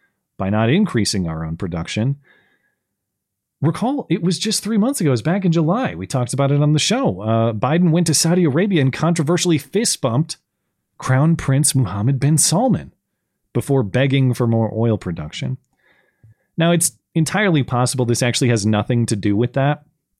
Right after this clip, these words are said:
But I think it's also possible that reducing production to increase price is also h-, a hilarious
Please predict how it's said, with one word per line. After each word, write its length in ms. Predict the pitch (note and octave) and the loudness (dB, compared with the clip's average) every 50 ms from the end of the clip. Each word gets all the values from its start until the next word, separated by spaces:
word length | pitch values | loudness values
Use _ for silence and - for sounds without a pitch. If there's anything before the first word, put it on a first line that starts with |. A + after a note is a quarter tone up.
| _ _ _ _ _ _ _ _ _ _ _ _ _ _ _ _ | _ _ _ _ _ _ _ _ _ _ _ _ _ _ _ _
But 100 | - - | -10 -6
I 60 | A#2 C3 | -4 -2
think 160 | - G3 G3+ | 0 0 0
it's 100 | D3+ - | 0 0
also 300 | D3 F#3+ G#3 - E3 B2 | 0 0 2 0 0 0
possible 460 | - B2 A#2 A#2 - - A#2 A#2+ A#2+ | 0 0 0 0 0 0 0 0 0
that 220 | A2 A2+ A2 A2 - - - | 2 0 0 -2 -4 -8 -4
reducing 540 | A2+ A#2 B2 G#2+ A#2+ C#3+ E3 - D#3+ C#3+ B2 | -2 -2 0 2 2 2 2 2 2 2 0
production 580 | - B2+ A#2+ C#3 E3 - - C#3 B2 A#2 B2 - - _ _ - | 0 0 0 2 0 0 0 0 0 0 -2 -4 -8 _ _ -4
to 120 | - C3+ C#3+ | -4 -2 0
increase 400 | C#3 C#3 D3 C#3 - C#3+ A#2+ - | 2 0 2 2 2 0 0 0
price 320 | - - - C#3 C#3+ - | 0 0 0 0 2 0
is 100 | F3+ G2+ | 0 0
also 280 | B2+ C3 - - C3 G#2 | 0 0 0 0 -2 -2
h-, 140 | - C#3 - _ - | -4 -6 -8 _ -4
a 100 | A#2 A2 | -4 -2
hilarious 680 | - B2+ A#2+ A2 A#2+ B2 C3 C#3 C3 B2 A2 - - - | 0 0 0 2 2 2 2 2 2 2 2 0 -4 -6